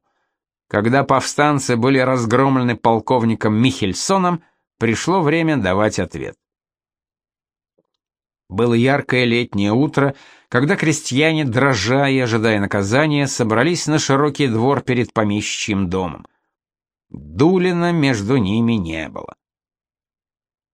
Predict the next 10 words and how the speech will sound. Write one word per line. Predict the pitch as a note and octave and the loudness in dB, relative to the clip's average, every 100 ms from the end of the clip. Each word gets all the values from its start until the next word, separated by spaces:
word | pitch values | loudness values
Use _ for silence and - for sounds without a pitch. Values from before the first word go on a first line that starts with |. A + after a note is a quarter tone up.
| _ _ _ _ | _ _ _ _
«Сбежал | - C#2+ F2 G#2 A2+ C3+ C3+ | -16 -10 -4 0 2 2 2
окаянный, | C3+ C3 B2+ B2+ A#2+ A2+ G#2 F#2+ G2 | 0 0 0 0 0 -2 -2 -2 -2
сбежал, | E2+ D#2 D#2+ A2+ G#2+ C3 C3+ B2 G#2+ | -6 -8 -4 -2 2 2 2 0 -2
подвёл | - B2+ G#2+ A#2+ F3+ F3 D#3+ | -2 0 2 0 2 0 2
нас | D#3+ D#3 D#3+ | 0 0 0
и | |
сбежал», | D3+ B2+ D3+ B2+ C#3 C#3+ C3+ B2+ A2+ | 0 2 0 2 2 2 2 2 0
слышалось | G2+ - G#2+ A#2 A2 G2+ G2 | -4 -4 0 0 0 -2 -4
в | - | -4
толпе. | G2 F#2+ E2 C#2 | -4 -4 -4 -12